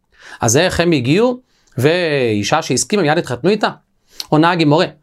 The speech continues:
"רבונון אוידוה אבו מוידין להו". הם הודיעו מראש. מה הכוונה? "מקדם אבו מקדמה ומשדרה שלוחה". רב, לפני שהוא נסע לדרשיש, הוא שלח לשם שליח, והשליח אמר, "מי רוצה להתחתן באופן זמני עם רב?"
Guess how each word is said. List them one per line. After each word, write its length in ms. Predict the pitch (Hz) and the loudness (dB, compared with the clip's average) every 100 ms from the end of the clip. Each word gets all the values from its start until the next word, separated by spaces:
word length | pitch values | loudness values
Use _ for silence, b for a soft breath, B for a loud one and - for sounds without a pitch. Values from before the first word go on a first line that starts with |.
| B B 165 | B B -4
"רבונון 600 | 170 123 196 214 196 190 170 | -4 -2 -2 0 -2 -2 -2
אוידוה 440 | 185 139 233 196 190 | -2 0 0 2 -2
אבו 320 | - 180 175 185 | -2 -2 0 2
מוידין 380 | 208 196 190 | 0 2 2
להו". 220 | 170 147 - _ _ - | 2 0 -6 _ _ 0
הם 120 | 160 | 2
הודיעו 300 | 170 196 285 | 4 4 4
מראש. 600 | 294 262 285 - - - _ _ _ _ - | 4 4 0 0 -6 -10 _ _ _ _ -4
מה 80 | 175 | -2
הכוונה? 420 | 208 170 127 151 B B - | 0 -2 -2 -4 B B -2
"מקדם 540 | 160 254 220 220 214 | 2 2 2 2 2
אבו 180 | 196 190 | 0 0
מקדמה 520 | 196 247 214 175 180 180 b b b | -2 -4 -4 -2 -2 -4 b b b
ומשדרה 720 | 190 190 180 202 247 214 214 | 0 2 0 0 0 2 0
שלוחה". 340 | 214 240 - 180 _ _ _ - B B B - | 2 0 0 -4 _ _ _ -20 B B B -2
רב, 500 | 160 196 143 139 139 | 0 0 -4 -4 -6
לפני 320 | - 117 156 170 | -4 -2 0 2
שהוא 160 | 143 | 2
נסע 200 | 117 147 | 0 0
לדרשיש, 580 | 135 120 151 143 117 - | -2 -2 -4 -4 -6 -4
הוא 140 | - | -2
שלח 340 | - 170 175 165 | 0 0 -2 -4
לשם 220 | 143 151 | -2 -2
שליח, 480 | 143 117 110 - - | 0 0 -2 -6 -6
והשליח 340 | 156 220 226 180 | -4 -2 -2 0
אמר, 320 | 196 208 202 | 0 -2 -4
"מי 240 | 127 247 277 | 0 0 2
רוצה 360 | 214 214 226 | 0 0 -2
להתחתן 560 | 220 202 160 - 233 185 | -2 -4 -4 -2 -2 0
באופן 320 | 196 214 208 | 0 0 -2
זמני 260 | 165 190 226 | 0 0 0
עם 120 | 214 | 0
רב?" 180 | 165 | -2